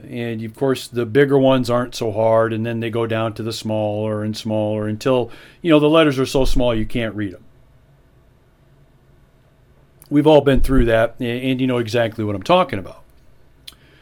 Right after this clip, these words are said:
And so my right eye wasn't that big of a problem, even though it was a little problematic. I got through it okay. But my left eye couldn't see anything.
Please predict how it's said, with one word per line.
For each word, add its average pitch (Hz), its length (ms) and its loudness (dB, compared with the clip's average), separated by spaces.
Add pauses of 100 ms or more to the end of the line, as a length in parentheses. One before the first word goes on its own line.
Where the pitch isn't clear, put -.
(260)
And 151 240 2
so 120 840 2 (140)
my 113 340 0
right 208 340 4
eye 131 240 8
wasn't 131 440 0
that 135 200 0
big 135 160 2
of 101 80 -6
a 107 60 -6
problem, 135 460 2
even 147 200 2
though 156 120 4
it 151 60 -2
was 147 160 0
a 170 60 -2
little 285 360 6
problematic. 127 680 2
I 208 220 6
got 180 260 2
through 147 180 2
it 123 60 2
okay. - 340 -6 (840)
But 160 160 -2
my 156 100 2
left 226 320 2
eye 135 220 4
couldn't 120 240 -4
see 110 400 -4
anything. 113 400 -6